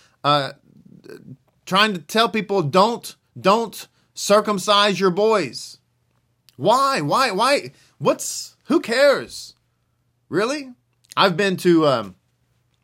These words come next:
many bris milah services. Obviously, we've had probably a dozen at our synagogue. We have so many beautiful baby boys that have been born. And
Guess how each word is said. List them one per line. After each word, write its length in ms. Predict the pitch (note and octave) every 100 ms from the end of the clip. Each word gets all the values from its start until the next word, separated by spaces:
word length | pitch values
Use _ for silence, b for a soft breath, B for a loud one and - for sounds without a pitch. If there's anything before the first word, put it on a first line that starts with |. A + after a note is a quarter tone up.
| -
many 480 | - B2 D#3 F#3 F3
bris 280 | C3 C#3 C#3
milah 500 | C3 B2 B2+ C3+ C#3+ _ _ _ _ _
services. 760 | - D#3 D3+ D3+ C#3 E3+ F3 -
Obviously, 540 | B2 A#2 A#2 - C#3+
we've 180 | C3 C3+
had 360 | C3+ B2 G2 - _ _ _ _ _ _ _ _
probably 460 | - D3+ D3+ C3+ A#2
a 80 |
dozen 520 | G2+ A2+ C3 D3 B2+ G2+
at 120 | G#2
our 160 | A#2
synagogue. 680 | A2+ D3 D3+ G#2+ G2+ B2+ D3+ -
We 100 | F#2+
have 180 | F#2+ G2
so 140 | - A#2+
many 180 | A#2
beautiful 520 | F#2+ D2+ A2 C3+ C3 G#2+
baby 200 | A#2 A2
boys 320 | A#2 E3 C#3
that 80 | A2+
have 100 | A2
been 100 | G#2
born. 380 | A2 C#3 F3 - _ _ _ _ _ _ _ _ _ _ _
And 500 | G#3 A3+ G#3+ G3